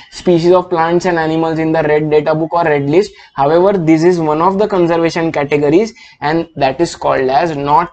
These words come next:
evaluated. So not evaluated means that the, uh, animals and plant species found by the scientists, however, they are not assessed, okay, by I U C N, they are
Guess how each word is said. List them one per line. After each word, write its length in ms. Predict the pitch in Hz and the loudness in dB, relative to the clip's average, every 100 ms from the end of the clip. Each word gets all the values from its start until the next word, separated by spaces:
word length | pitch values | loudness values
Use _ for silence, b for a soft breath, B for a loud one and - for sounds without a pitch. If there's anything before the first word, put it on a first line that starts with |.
| - | -4
evaluated. 760 | 143 143 139 139 135 135 143 | -2 -2 -2 0 0 2 -2
So 80 | 165 | -2
not 320 | 156 170 214 | 0 0 0
evaluated 640 | 208 196 196 196 190 196 | 0 0 2 2 2 0
means 480 | 190 190 214 247 247 B B B B | 2 2 2 0 -4 B B B B
that 480 | 143 165 170 208 214 B B - | -4 2 2 0 -6 B B -4
the, 180 | 156 | 0
uh, 220 | 170 160 156 | 2 2 0
animals 480 | 139 151 180 208 208 | 0 0 2 2 2
and 180 | 214 214 | 0 0
plant 300 | 196 180 190 | -2 0 -2
species 400 | 190 190 208 202 | 0 0 0 0
found 340 | 185 180 240 | 0 0 2
by 140 | 233 226 | 2 2
the 100 | 220 | 0
scientists, 640 | 208 165 156 151 180 - - b b | 0 -2 -2 2 2 2 -10 b b
however, 520 | 151 156 175 196 208 | -2 0 0 0 0
they 120 | 196 | 2
are 120 | 196 196 | 0 2
not 280 | 214 226 - | 0 -2 -4
assessed, 680 | 175 - 220 202 143 - - - b b b _ - | -4 -2 -2 -2 -4 -14 -20 -20 b b b _ -12
okay, 420 | 139 135 196 - - | -10 0 0 0 -10
by 400 | 131 135 170 233 | -4 2 2 2
I 140 | 185 | 0
U 180 | 160 156 | 0 0
C 240 | 147 151 143 | -2 -2 0
N, 280 | 170 202 - | -2 -4 -8
they 320 | 151 156 180 | -4 0 0
are 340 | 170 160 170 | 2 0 0